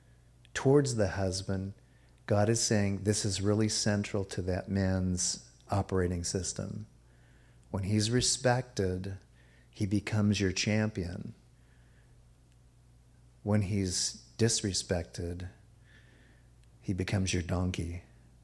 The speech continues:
Just a beast of burden and a burden like a beast.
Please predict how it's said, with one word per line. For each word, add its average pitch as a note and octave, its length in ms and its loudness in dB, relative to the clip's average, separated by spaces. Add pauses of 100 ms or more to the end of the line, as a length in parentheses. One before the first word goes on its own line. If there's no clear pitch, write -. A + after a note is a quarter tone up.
(760)
Just A2+ 280 2
a G2+ 40 4
beast G2+ 360 2
of F#2 160 -2
burden G2+ 420 4
and F#2 140 2
a F2+ 40 0
burden F#2+ 440 4
like F2 220 -2
a E2 40 -6
beast. F2 600 -4